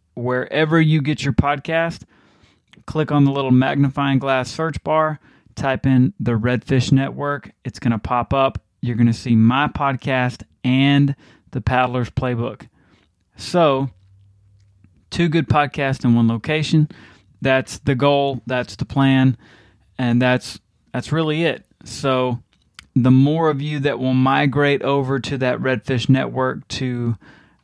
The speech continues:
uh, listen to the podcast, the better, because come October nineteenth, it will no longer be on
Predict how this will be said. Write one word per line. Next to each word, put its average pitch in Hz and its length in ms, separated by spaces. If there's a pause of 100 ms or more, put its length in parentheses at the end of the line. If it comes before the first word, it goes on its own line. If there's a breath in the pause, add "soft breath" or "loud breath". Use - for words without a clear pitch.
(100)
uh, 117 400 (100)
listen 139 460
to 135 140
the 135 80
podcast, 139 640
the 120 100
better, 131 500
because 123 460
come 135 400
October 135 540
nineteenth, 139 600 (920 soft breath)
it 139 160
will 127 100
no 135 300
longer 147 360
be 139 420 (200)
on 131 520